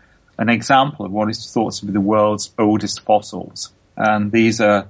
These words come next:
tiny little microbes, just a few microns, tens of microns in size,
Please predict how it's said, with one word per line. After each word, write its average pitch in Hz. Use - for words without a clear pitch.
tiny 139
little 117
microbes, 110
just -
a 104
few 110
microns, 113
tens 110
of 92
microns 101
in 90
size, 107